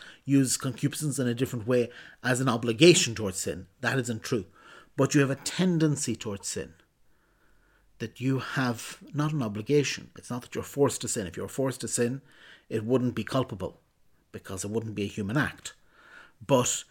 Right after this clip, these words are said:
if you have this tendency, you have this weakness, you have this propensity, this, um, this desire to do what is wrong, you know, this is, this is who we are. Sometimes there is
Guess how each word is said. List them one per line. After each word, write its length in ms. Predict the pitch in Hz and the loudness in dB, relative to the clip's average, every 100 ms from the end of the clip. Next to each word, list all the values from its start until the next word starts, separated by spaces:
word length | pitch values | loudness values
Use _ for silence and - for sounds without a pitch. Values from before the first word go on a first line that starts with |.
| - - _ _ | -20 -20 _ _
if 400 | 170 151 - - _ _ _ _ _ | 6 6 2 -14 _ _ _ _ _
you 140 | 151 131 | 0 0
have 300 | - 135 120 | 0 -2 0
this 200 | 120 - | -2 -4
tendency, 580 | - - 170 139 110 101 | -6 -2 -2 0 -4 -6
you 140 | 101 | -6
have 140 | 107 123 | -6 -6
this 180 | 120 113 | -8 -2
weakness, 540 | 117 151 147 104 - | 0 0 -2 -8 -6
you 100 | 104 | -6
have 160 | 110 - | -8 -6
this 180 | 113 | -8
propensity, 960 | - - 107 - - 160 - 110 160 - _ _ - - - - - | -6 -10 -10 -8 -2 -2 -2 -8 -8 -10 _ _ -20 -20 -20 -20 -8
this, 340 | 113 110 - | -4 -2 -2
um, 520 | 113 104 101 98 101 104 | -2 -4 -4 -8 -12 -8
this 640 | 127 - - - - - - _ | -6 -4 -2 -2 -2 -4 -8 _
desire 560 | 143 120 127 151 147 | 0 2 2 4 4
to 140 | 143 127 | 2 -2
do 400 | 107 147 147 131 - | 2 4 4 2 -2
what 180 | 117 | -4
is 160 | 131 107 | -4 -4
wrong, 480 | 104 117 95 - - - _ _ _ _ _ _ _ _ - | -4 -2 -2 -6 -14 -20 _ _ _ _ _ _ _ _ -14
you 60 | |
know, 80 | 85 | -8
this 240 | 123 135 | -4 -2
is, 160 | 147 117 | -4 -4
this 220 | 143 135 | -4 -4
is 120 | 143 | -6
who 280 | - - 147 | -8 -4 -2
we 260 | 135 135 135 | 0 0 -2
are. 260 | 135 92 | -2 -4
Sometimes 920 | 87 135 151 139 131 135 127 117 - - - - - - | -4 -2 -2 -2 -2 -2 -4 -4 -6 -10 -20 -20 -20 -8
there 120 | 123 | 0
is 520 | 123 117 - - - | 2 2 0 -2 -8